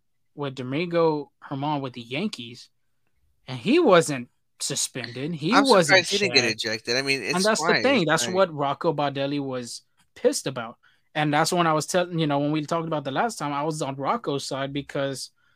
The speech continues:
Speaker 1: what the hell? You're, you're basically giving him, you gave him a warning, you gave him another warning, and you're basically letting him stay the whole freaking game.
Speaker 2: And then I feel like those are two different pitchers. Like, you have this, uh, Max Scherzer, who is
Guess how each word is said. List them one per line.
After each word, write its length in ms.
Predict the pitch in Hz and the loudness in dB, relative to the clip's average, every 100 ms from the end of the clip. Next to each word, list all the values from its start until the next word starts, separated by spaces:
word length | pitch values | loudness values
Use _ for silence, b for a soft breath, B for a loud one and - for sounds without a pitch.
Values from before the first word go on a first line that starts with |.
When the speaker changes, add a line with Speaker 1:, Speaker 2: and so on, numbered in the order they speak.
| _ _ | _ _
Speaker 1:
what 180 | 135 139 | -6 0
the 120 | 165 | 0
hell? 280 | 170 240 131 | 0 -2 -2
You're, 220 | 131 156 | 0 0
you're 160 | 156 185 | 4 8
basically 480 | 214 240 247 226 196 | 8 6 2 2 2
giving 320 | 160 208 190 | 4 4 4
him, 280 | 185 170 - b b | 2 0 -2 b b
you 180 | 208 277 | 2 4
gave 280 | 190 285 277 | 6 6 6
him 140 | 277 | 6
a 60 | 233 | 4
warning, 540 | 170 165 139 120 123 _ _ | 4 2 2 -2 -8 _ _
you 140 | 139 | -8
gave 220 | 147 190 254 | 0 4 4
him 120 | 254 | 4
another 380 | 233 254 262 185 | 4 4 2 0
warning, 440 | 131 120 117 117 _ _ | -2 -10 -10 -16 _ _
and 100 | 180 | -2
you're 100 | 226 | 2
basically 420 | 233 220 196 175 165 | 4 2 2 -2 -2
letting 240 | 156 151 | 0 -2
him 140 | 131 | -4
stay 300 | 127 - 143 | -8 -6 -6
the 100 | 131 | -6
whole 160 | 117 131 | -8 -10
freaking 340 | - 123 - | -10 -14 -14
game. 200 | 120 127 - _ - | -12 -12 -12 _ -2
Speaker 2:
And 120 | 180 | 2
then 220 | 185 175 _ - | 2 0 _ -6
I 60 | |
feel 160 | 160 180 | -4 0
like 100 | 165 | 0
those 120 | 165 | 0
are 80 | 165 | -2
two 160 | 156 165 | -2 -6
different 280 | 156 143 | -6 -6
pitchers. 260 | 123 117 110 | -6 -6 -4
Like, 180 | 110 92 | -4 -6
you 140 | - 139 | -6 -2
have 140 | 135 | 0
this, 220 | 131 131 - - | -2 -8 -12 -6
uh, 120 | 107 | -2
Max 280 | 127 127 - | 0 -2 -4
Scherzer, 280 | 127 123 | -4 -6
who 340 | 123 123 120 117 | -8 -10 -12 -12
is 500 | - 110 113 113 117 | -8 -4 -2 -4 -8